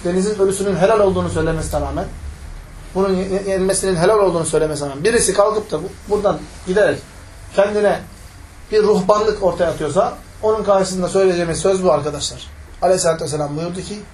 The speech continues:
"İnni la a'lemuhum billah ve eşedduhum haşyeten." O zaman arkadaşlar, korku, havf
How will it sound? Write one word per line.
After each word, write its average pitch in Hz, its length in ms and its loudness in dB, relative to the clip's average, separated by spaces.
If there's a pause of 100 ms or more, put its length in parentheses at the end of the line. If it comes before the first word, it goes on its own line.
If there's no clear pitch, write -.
(420)
"İnni 160 420 -4
la 156 240 4
a'lemuhum 147 520 -2
billah 160 400 0 (360)
ve 156 80 -2
eşedduhum 160 520 -6
haşyeten." - 460 -10 (1800)
O 190 80 2
zaman 185 240 4
arkadaşlar, 165 520 2 (800)
korku, 170 520 2 (1200)
havf - 480 0